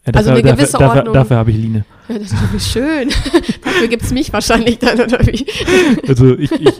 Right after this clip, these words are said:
Speaker 1: ich koche, ich baue alles auf und alles ab und so weiter, aber sie kümmert sich dann um die Ordnung. Äh, da, da bin ich nicht so gut drin. Aber man muss halt einfach ein gutes Team sein.
Speaker 2: Ja.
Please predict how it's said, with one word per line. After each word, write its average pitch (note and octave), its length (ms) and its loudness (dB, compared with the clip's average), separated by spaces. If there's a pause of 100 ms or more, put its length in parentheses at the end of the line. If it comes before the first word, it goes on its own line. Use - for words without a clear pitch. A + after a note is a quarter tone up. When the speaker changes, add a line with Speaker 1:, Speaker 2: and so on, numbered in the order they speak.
(160)
Speaker 1:
ich - 200 -4
koche, D3 440 2
ich A#2 180 -8
baue C3 640 2
alles C3 260 0
auf D#3 320 -2
und C3+ 60 -6
alles B2+ 260 -2
ab C#3+ 220 -6
und B2+ 80 -6
so B2 140 -6
weiter, A2+ 220 -6
aber A2+ 160 -4
sie A#2 120 -10
kümmert A2 300 -6
sich G2 80 -8
dann G2+ 100 -8
um G2+ 80 -6
die G2+ 60 -6
Ordnung. G2+ 280 -8 (340)
Äh, G#2+ 180 -4
da, A#2 120 -10
da A#2 120 -4
bin G#2 140 -6
ich G2 100 -12
nicht A2 160 -8
so G2+ 100 -12
gut G#2 180 -10
drin. A#2 100 -6
Aber C3 160 0
man D#3 140 0
muss F#3 160 0
halt F3 140 -8
einfach E3+ 120 -10
ein E3 80 -8
gutes D#3+ 260 -8
Team A2+ 200 -8
sein. F#2+ 240 -12
Speaker 2:
Ja. A#3 160 -8